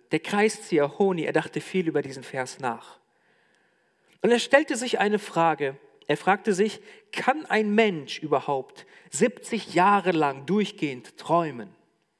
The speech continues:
Kann ein Mensch siebzig Jahre lang die Erwartung in seinem Herzen, in seinem Leben aufrechterhalten, dass eine Sache eintreten wird? Kann ein Israelit siebzig Jahre lang die Hoffnung in sich haben,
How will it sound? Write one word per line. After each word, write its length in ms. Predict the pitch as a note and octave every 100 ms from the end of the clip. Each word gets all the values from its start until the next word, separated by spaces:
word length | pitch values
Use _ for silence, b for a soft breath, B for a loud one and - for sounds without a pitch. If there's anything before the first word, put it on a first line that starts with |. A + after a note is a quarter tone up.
| _ _ _ _ _ _ _ _ _ _ _
Kann 220 | G#3+ C4 A#3+
ein 180 | G#3+
Mensch 480 | G3 B3 G#3+ - - - -
siebzig 500 | - C#4 - G3+ F3
Jahre 360 | G#3 G#3+ G3
lang 320 | F3+ E3+ D#3 B -
die 140 | D#3
Erwartung 580 | F3+ D#3 G#3+ A#3+ - F#3+
in 120 | F3
seinem 340 | F3 F3+ F3 D#3+
Herzen, 460 | G3 G3 - F#3+
in 80 | D#3+
seinem 260 | E3+ E3 E3+
Leben 300 | F#3+ A3 -
aufrechterhalten, 880 | F#3+ G3 F3+ E3 C#3+ D3 E3 D#3
dass 220 | D#3 D#3+ F3
eine 200 | G3+ G3
Sache 380 | F#3 F#3+ F#3+ E3+ B G#3+
eintreten 680 | E3+ G3 F#3+ - C3+ - A#2
wird? 360 | A2+ B2+ - - b b b
Kann 260 | - B3 D4+
ein 160 | G#3
Israelit 720 | G#3 G#3 G#3 G3 F#3 C4 C4 -
siebzig 440 | B3 - - G#3
Jahre 400 | G3 A3 C4+ G#3
lang 260 | F#3 F3+ F3+
die 120 | E3
Hoffnung 440 | G3 C#4+ - B3 G3+
in 140 | F#3
sich 220 | F#3 -
haben, 240 | F#3 E3+